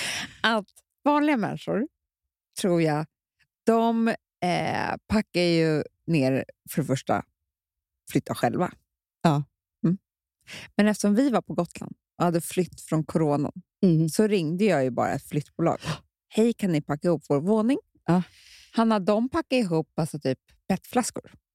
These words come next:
Speaker 2: Ja, ja, nej, men de, de får ju inte, inte packa ihop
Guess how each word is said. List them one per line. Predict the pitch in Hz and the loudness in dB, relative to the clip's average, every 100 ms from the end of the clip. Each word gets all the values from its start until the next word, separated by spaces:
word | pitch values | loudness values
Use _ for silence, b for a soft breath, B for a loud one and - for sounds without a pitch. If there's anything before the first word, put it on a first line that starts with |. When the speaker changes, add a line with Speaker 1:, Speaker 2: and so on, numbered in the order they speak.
| _ | _
Speaker 2:
Ja, | 190 302 | 4 4
ja, | 277 | 4
nej, | 208 | 4
men | 247 | 4
de, | 226 240 | 4 2
de | 185 214 | 2 0
får | 285 | 2
ju | 294 | 0
inte, | 196 - _ | -2 -8 _
inte | 214 190 - | 2 2 0
packa | - 202 | -6 0
ihop | 185 | -2